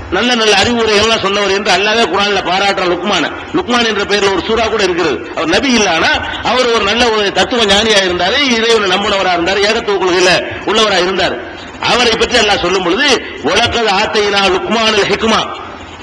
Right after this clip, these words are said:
லுக்மானுக்கு ஞானத்தை கொடுத்தோம், ஹிக்மத்தை கொடுத்தோம். அறிவு, ஹிக்மத்துனா ஞானம், அறிவு. அதை கொடுத்தோம், கல்வியை கொடுத்தோம். என்ன சொல்லி கொடுத்தோம் தெரியுமா?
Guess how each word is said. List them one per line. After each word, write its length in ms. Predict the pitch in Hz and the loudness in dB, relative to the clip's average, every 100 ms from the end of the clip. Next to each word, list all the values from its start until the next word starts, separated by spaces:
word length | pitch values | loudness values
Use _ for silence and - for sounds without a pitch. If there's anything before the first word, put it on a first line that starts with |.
| - | -2
லுக்மானுக்கு 640 | 349 - 277 262 233 220 | -2 0 0 2 0 0
ஞானத்தை 400 | 196 233 233 226 | 2 2 0 0
கொடுத்தோம், 360 | 196 202 196 | 0 0 -2
ஹிக்மத்தை 400 | 170 170 233 214 | -2 0 0 0
கொடுத்தோம். 300 | 180 190 185 | 0 -2 -2
அறிவு, 260 | 175 185 214 | -2 0 -2
ஹிக்மத்துனா 420 | 170 202 208 226 | -2 -2 -2 -2
ஞானம், 360 | 196 196 180 120 - | 0 0 0 -4 -2
அறிவு. 440 | 196 226 143 - - - - - - | 0 2 0 -4 -10 -14 -16 -16 -4
அதை 180 | 185 208 | -2 0
கொடுத்தோம், 360 | 240 208 165 | 0 0 0
கல்வியை 340 | - 214 233 214 | 0 0 2 2
கொடுத்தோம். 520 | 180 - 196 139 - - - - - - - - - - | 0 0 -2 -2 -8 -14 -14 -14 -12 -14 -14 -14 -12 -4
என்ன 280 | 135 220 254 | -2 0 -2
சொல்லி 180 | 220 214 | 0 0
கொடுத்தோம் 260 | 190 185 196 | 0 2 2
தெரியுமா? 640 | 190 202 262 294 180 - | 2 2 2 2 0 -4